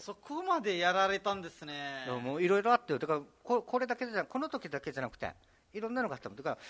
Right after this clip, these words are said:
Speaker 2: この時に、じゃあ結局、えー、辞めるって言ったら、また殴られて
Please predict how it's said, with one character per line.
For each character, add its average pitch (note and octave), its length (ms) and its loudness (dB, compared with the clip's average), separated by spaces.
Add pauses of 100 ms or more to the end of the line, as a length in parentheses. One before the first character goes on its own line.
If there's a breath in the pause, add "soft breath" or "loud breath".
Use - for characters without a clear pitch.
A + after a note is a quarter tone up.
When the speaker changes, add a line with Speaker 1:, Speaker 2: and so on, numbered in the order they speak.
(140)
Speaker 2:
こ - 100 -4
の B3 80 2
時 A3 180 -6
に、 C3+ 160 -4
じ B2 80 -6
ゃ B2+ 40 0
あ B2+ 60 -6
結 - 260 -10
局、 D3+ 260 -2 (460 loud breath)
え G2 760 -8
ー、 D#3 40 -8
辞 D3 100 2
め E3 100 2
る C#3+ 60 2
っ B2 40 -4
て - 200 -8 (400)
言 C3 100 -12
っ - 20 -20 (120)
た A#2 100 -2
ら、 G2+ 320 -2
ま A#2 140 -6
た G#2+ 220 -4 (580)
殴 A2+ 180 -2
ら G#2+ 140 -2
れ G2 100 -6
て F2+ 300 -8